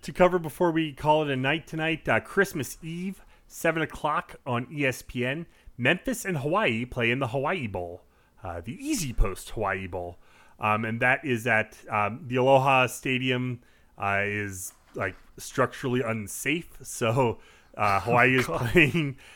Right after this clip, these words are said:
Speaker 1: at the Clarence T C Ching Athletics Complex. Um, yeah, basically, it's like the track field. Uh, <laughs> so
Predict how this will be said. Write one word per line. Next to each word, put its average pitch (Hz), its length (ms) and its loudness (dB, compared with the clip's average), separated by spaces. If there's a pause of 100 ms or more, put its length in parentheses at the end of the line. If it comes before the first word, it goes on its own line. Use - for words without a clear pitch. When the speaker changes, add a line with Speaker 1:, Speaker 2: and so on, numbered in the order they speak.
Speaker 1:
at 120 160 0
the 123 100 -8
Clarence 196 540 0
T 190 200 -6
C 190 220 -4
Ching 180 360 -2
Athletics 196 480 -2
Complex. 95 600 -4 (360)
Um, 98 500 -2 (260)
yeah, 175 200 -12
basically, 131 600 0
it's 110 120 -4
like 110 180 -4
the 98 80 -8
track - 380 -6
field. 85 340 -14 (580)
Uh, 92 240 -4 (100)
<laughs> - 100 -10
so 117 560 0